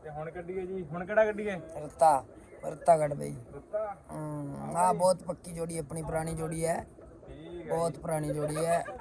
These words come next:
Speaker 1: ਬਹੁਤ
Speaker 2: ਇਹਦੇ
Speaker 1: ਪੁਰਾਣੀ।
Speaker 2: ਚੰਗੇ ਰਿਜ਼ਲਟ ਆ ਬਈ, ਬਹੁਤ ਚੰਗਾ ਰਿਜ਼ਲਟ ਹੈ ਇਹਦਾ।
Speaker 1: ਠੀਕ ਹੈ
Speaker 2: ਇਹ
Speaker 1: ਜੀ।
Speaker 2: ਜਾਨਵਰ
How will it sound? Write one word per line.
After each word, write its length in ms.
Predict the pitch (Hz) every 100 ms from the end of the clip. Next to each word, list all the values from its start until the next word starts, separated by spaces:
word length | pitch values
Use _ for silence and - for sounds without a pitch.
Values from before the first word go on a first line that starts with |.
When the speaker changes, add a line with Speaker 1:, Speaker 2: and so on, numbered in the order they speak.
| - 147
Speaker 1:
ਬਹੁਤ 220 | 170 214
Speaker 2:
ਇਹਦੇ 120 | -
Speaker 1:
ਪੁਰਾਣੀ। 180 | 185 180
Speaker 2:
ਚੰਗੇ 320 | 180 175 170
ਰਿਜ਼ਲਟ 320 | 160 165 156
ਆ 60 | 151
ਬਈ, 200 | 147 135
ਬਹੁਤ 320 | - 156 151
ਚੰਗਾ 280 | 156 151 147
ਰਿਜ਼ਲਟ 300 | 147 143 143
ਹੈ 60 |
ਇਹਦਾ। 220 | 143 151 - - -
Speaker 1:
ਠੀਕ 100 | -
ਹੈ 320 | - 147 -
Speaker 2:
ਇਹ 60 | 160
Speaker 1:
ਜੀ। 60 |
Speaker 2:
ਜਾਨਵਰ 420 | 151 151 156 156